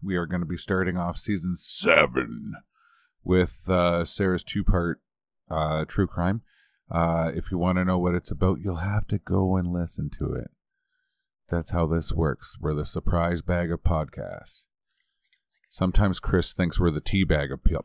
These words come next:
podcasts, but that's a different story, too. So, the true crimes are doing really good. The conspiracy th-, theories and things like that are doing pretty good, especially since a lot of them are starting to come true and crap,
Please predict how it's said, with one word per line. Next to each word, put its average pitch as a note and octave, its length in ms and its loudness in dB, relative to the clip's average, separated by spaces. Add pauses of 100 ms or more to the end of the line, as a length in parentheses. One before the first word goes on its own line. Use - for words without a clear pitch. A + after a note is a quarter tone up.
podcasts, C#2 680 4
but C2+ 180 -4 (280)
that's D#2 200 -6
a D2+ 60 -6
different C#2+ 260 -8
story, C#2 300 -4
too. C#2+ 300 -4 (1300)
So, G2+ 460 4 (360)
the G2+ 80 -4
true A#2 220 4
crimes G#2+ 440 4
are F#2+ 100 0
doing G2 260 4
really F#2 220 2
good. E2 340 -4 (580)
The G2+ 180 2
conspiracy G2 640 0
th-, - 300 -10 (260)
theories E2+ 340 0
and E2+ 120 -6
things F2 220 -2
like E2 160 -2
that - 260 2 (300)
are E2 280 0
doing E2 360 -2
pretty E2 220 2
good, D#2+ 240 -2
especially - 420 2
since F2+ 240 -4
a E2+ 60 -2
lot E2+ 180 2
of E2 100 0
them D#2+ 140 -2
are D#2 60 -4
starting E2+ 300 -2
to D2+ 60 -6
come D#2 180 -4
true F#2 320 2
and D2+ 120 -2
crap, D2+ 280 -4